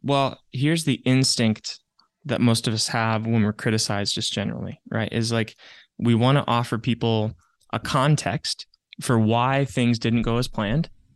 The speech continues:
um, why the response in me happened that defers the blame and gets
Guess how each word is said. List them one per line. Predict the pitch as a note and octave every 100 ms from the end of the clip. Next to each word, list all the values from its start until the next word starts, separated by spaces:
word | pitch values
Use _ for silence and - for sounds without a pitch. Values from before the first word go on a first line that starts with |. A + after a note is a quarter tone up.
| - - - - -
um, | A2+ G#2+ G#2 G#2
why | A#2+ B2+ D#3
the | D#3
response | C3+ - C3 C3 -
in | - B2+
me | B2+ C3+
happened | C3 A#2+ G#2 B2+ E3+ - - - - - -
that | A#2+ A2+ A#2 A2+ B2
defers | A#2+ - C3 D3 C#3
the | A#2
blame | A2+ A#2 A2
and | G#2+ A2
gets | A2